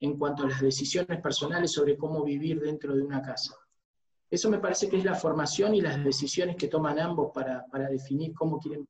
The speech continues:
vivir. No creo que en este punto ni los medios ni la política puedan influir en eso. O por lo menos en mi caso no fue así. Eh, de hecho, hoy trabajamos los dos y emprendimientos y,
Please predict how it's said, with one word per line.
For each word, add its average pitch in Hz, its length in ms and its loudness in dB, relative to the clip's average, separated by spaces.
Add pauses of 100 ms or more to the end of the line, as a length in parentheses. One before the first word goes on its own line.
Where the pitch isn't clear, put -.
vivir. 135 180 -6 (580)
No 214 120 0
creo 240 260 2
que 220 100 4
en 202 80 6
este 196 220 2
punto 220 360 2
ni 180 120 0
los 160 200 -2
medios 196 440 4
ni 160 120 0
la 156 140 0
política 156 640 -2 (120)
puedan 156 280 2
influir 143 520 2
en 131 120 2
eso. - 280 -8 (600)
O 131 100 -6
por 147 140 -2
lo 151 60 0
menos 175 280 0
en 156 80 4
mi 151 120 0
caso - 460 -4
no 156 120 0
fue 143 140 -6
así. 135 260 -4 (580)
Eh, 135 320 4
de 147 120 4
hecho, 170 280 4
hoy 202 180 2
trabajamos 147 480 -2
los 135 140 0
dos 196 320 2
y 139 80 4
emprendimientos 143 1120 2
y, 127 200 -12